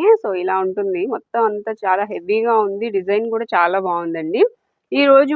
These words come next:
మనం ఇవన్నీ కూడా లాంగ్ ఫ్రాక్స్ చూడబోతున్నాము. లాంగ్ ఫ్రాక్స్ అన్నీ కూడా మంచి ఆఫర్ ప్రైస్ లో అయితే వస్తున్నాయి. వీటిలో ముందుగా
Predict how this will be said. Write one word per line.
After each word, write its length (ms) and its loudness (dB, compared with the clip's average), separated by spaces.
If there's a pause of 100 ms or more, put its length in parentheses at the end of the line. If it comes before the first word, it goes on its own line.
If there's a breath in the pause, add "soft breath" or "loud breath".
మనం 180 0 (380)
ఇవన్నీ 480 2
కూడా 160 4 (160)
లాంగ్ 280 4
ఫ్రాక్స్ 360 0
చూడబోతున్నాము. 680 -2 (140)
లాంగ్ 220 4
ఫ్రాక్స్ 260 2
అన్నీ 240 0
కూడా 120 -2 (100)
మంచి 280 -2 (140)
ఆఫర్ 320 2
ప్రైస్ 320 0
లో 100 2
అయితే 260 -6
వస్తున్నాయి. 380 0 (320)
వీటిలో 340 4
ముందుగా 220 0